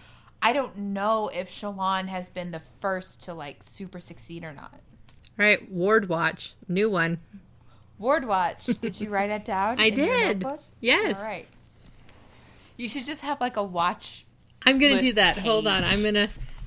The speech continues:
Speaker 2: I'm
Speaker 1: You have
Speaker 2: gonna
Speaker 1: a page that's just for watches.
Speaker 2: <laughs> Okay. Hold on. I'm gonna make one at the back. Hold on. So we have Chicken Watch. Hold on.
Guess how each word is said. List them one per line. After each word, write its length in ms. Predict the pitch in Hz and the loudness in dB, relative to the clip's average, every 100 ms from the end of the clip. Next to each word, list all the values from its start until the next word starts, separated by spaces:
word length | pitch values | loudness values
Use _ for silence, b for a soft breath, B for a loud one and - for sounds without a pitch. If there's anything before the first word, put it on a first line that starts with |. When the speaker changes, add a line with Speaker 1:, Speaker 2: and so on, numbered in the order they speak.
| - | -2
Speaker 2:
I'm 140 | 196 - | -2 4
Speaker 1:
You 100 | 254 | 4
have 80 | 226 | 4
Speaker 2:
gonna 140 | 214 - | 0 0
Speaker 1:
a 160 | - | 0
page 240 | - 220 - | 0 -2 -6
that's 220 | 196 - | -10 -8
just 200 | 220 - | -10 -8
for 100 | 208 | -10
watches. 720 | 202 180 180 - - - 247 - | -2 0 2 0 -6 -6 -4 -4
Speaker 2:
<laughs> 40 | |
Okay. 720 | 226 - - 214 - - - - - B B B B | -8 -8 -8 -6 -6 -6 -8 -10 -14 B B B B
Hold 140 | 190 185 | -4 -2
on. 140 | 175 | -2
I'm 140 | 175 180 | 0 0
gonna 160 | 180 | -2
make 280 | 180 160 156 | -2 -4 -4
one 220 | 160 156 151 | -4 -4 -6
at 120 | 160 | -4
the 100 | 165 | -2
back. 340 | 160 151 - - | 0 2 2 0
Hold 220 | 185 170 | 0 0
on. 260 | 156 147 156 - B B B B B | 0 -2 -6 -12 B B B B B
So 100 | - 196 | 0 4
we 100 | 196 | 4
have 180 | 196 | 2
Chicken 460 | - - 277 285 285 | 0 2 2 2 0
Watch. 640 | 285 294 285 - - - - - - | 0 2 0 -2 -8 -8 -12 -16 -10
Hold 140 | 175 | -6
on. 240 | 165 151 | -4 -4